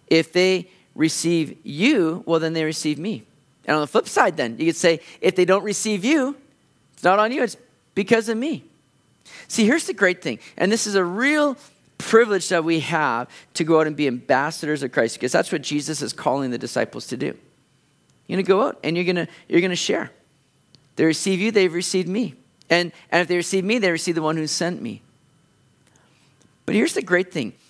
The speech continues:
is that that's a calling that we all have. Second Corinthians nine tells us that we're to be those ambassadors of Christ as we take the gospel, the good news to people. But here's the thing. Jesus is calling us simply to be faithful. Not to worry about the results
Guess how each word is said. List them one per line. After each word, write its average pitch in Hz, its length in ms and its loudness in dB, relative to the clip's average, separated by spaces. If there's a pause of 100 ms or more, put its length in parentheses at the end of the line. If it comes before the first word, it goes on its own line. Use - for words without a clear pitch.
(240)
is 175 200 2
that 170 260 0
that's - 160 -2
a 381 60 -4
calling 185 320 2
that 139 120 -4
we 143 120 0
all 135 180 2
have. 123 240 -2
Second 135 260 -6
Corinthians 135 540 -6
nine 127 260 -2
tells 123 260 -2
us 127 100 -12
that 113 180 -2
we're 127 140 0
to 127 80 -2
be 147 280 0 (220)
those 139 240 2
ambassadors 147 720 -2
of 135 100 -12
Christ 139 380 -2
as 117 120 -12
we 127 120 -6
take 151 240 -2
the 113 60 -8
gospel, 127 540 -2
the 120 120 -8
good 127 200 -2
news 135 300 -2
to - 100 -6
people. 110 380 -4 (380)
But 175 140 2
here's 208 220 4
the 220 100 -4
thing. 185 320 -4 (340)
Jesus 240 500 0
is 165 120 -4
calling 170 400 -2
us 147 100 -4
simply 151 420 -2
to 165 160 -4
be 127 440 -2 (400)
faithful. - 600 -2 (1800)
Not 185 200 0
to 254 60 -4
worry 202 180 4
about 202 200 0
the 214 100 0
results 170 680 0